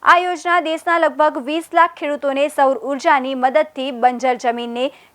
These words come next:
સિંચાઈ કરવામાં મદદ કરશે. કેન્દ્ર અને રાજ્ય સરકારો વતી સોલાર પાવર અને સોલાર પંપ પ્લાન્ટ સ્થાપવા માટે ખેડૂતોને ત્રીસ, ત્રીસ ટકાના દરે સબસિડી આપવામાં આવી રહી છે.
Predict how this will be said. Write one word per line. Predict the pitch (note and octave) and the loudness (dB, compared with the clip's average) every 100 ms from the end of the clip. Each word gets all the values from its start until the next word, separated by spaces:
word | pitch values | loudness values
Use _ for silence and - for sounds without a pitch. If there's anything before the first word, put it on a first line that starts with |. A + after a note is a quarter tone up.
| - | -4
સિંચાઈ | C#4+ C#4 E4 | -2 2 2
કરવામાં | E4 C#4 A3+ A3+ B3+ | 2 -2 0 0 0
મદદ | B3+ A3 C#4 D4+ | 0 -2 -2 2
કરશે. | E4 D#4+ - - _ _ _ _ _ | 2 2 -6 -16 _ _ _ _ _
કેન્દ્ર | B3+ B3+ B3 C4 | -2 0 2 2
અને | C4+ - C#4+ | 2 -2 -2
રાજ્ય | D4 C4+ C4 | 2 2 2
સરકારો | D4+ D4+ C#4+ C#4+ D4+ D#4+ | -2 -2 2 4 4 2
વતી | C#4+ C#4+ D4+ | -2 -4 -8
સોલાર | D4 D4 C#4+ C4+ | -4 2 4 4
પાવર | C4+ A#3+ B3 C#4 - _ | 4 2 4 0 -2 _
અને | C4 D#4 | -4 -2
સોલાર | F4 D4 D4 D#4+ | 0 2 4 4
પંપ | E4+ D#4+ E4+ | 2 -4 -4
પ્લાન્ટ | F4 D#4+ D4 D4+ | -8 -2 0 0
સ્થાપવા | D#4+ - C4+ C4 B3+ | -6 0 0 2 -2
માટે | B3 A#3 A#3+ C4 C#4+ _ _ | 0 -4 -2 -2 -4 _ _
ખેડૂતોને | - D4+ E4+ F4+ F4+ | -2 -2 0 0 0
ત્રીસ, | F#4 D#4 E4 - | -2 -4 -4 -4
ત્રીસ | F4 F4+ | -4 -2
ટકાના | F4 D#4+ D#4 D#4+ | 0 2 2 2
દરે | D#4 C#4 C#4 | 0 0 0
સબસિડી | C#4+ C#4 C#4 B3+ A#3+ | 0 -4 -2 -6 -6
આપવામાં | - G#3+ - A3 B3+ | -4 -4 0 0 4
આવી | E4 E4+ | 2 0
રહી | D#4+ C#4+ | -4 -6
છે. | - | -10